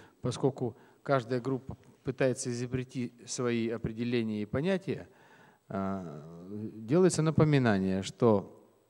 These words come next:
есть тезаурус, и в тезаурусе А Д И есть дефиниции. Почему группы не используют дефиниции? Может, игротехники не знают,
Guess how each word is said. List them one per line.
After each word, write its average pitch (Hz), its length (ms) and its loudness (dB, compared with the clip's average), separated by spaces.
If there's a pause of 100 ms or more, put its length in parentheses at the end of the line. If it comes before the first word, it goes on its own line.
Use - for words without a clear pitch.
(540)
есть 110 360 2
тезаурус, 123 760 6 (540)
и 113 60 -6
в - 60 -6
тезаурусе 117 720 6
А 117 100 2
Д 120 140 8
И 110 100 8
есть 113 380 4
дефиниции. 113 800 0 (880)
Почему 170 320 4
группы 147 400 6
не 139 180 6
используют 143 480 4
дефиниции? 127 540 -2
Может, 143 380 0
игротехники 120 640 -2
не 139 120 2
знают, 113 580 2